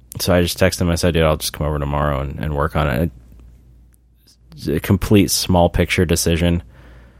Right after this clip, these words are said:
Just completely living in the moment, not thinking about the future.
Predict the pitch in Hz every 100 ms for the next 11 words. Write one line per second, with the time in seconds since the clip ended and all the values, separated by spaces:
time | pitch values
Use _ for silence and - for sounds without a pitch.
0 | - _ _ - - 87 92 82 101 80
1 | 90 82 - - 82 95 90 82 90 87
2 | 82 85 90 92 78 90 71 - 92 90
3 | 95 90 85 85 80 - 90 - 90 98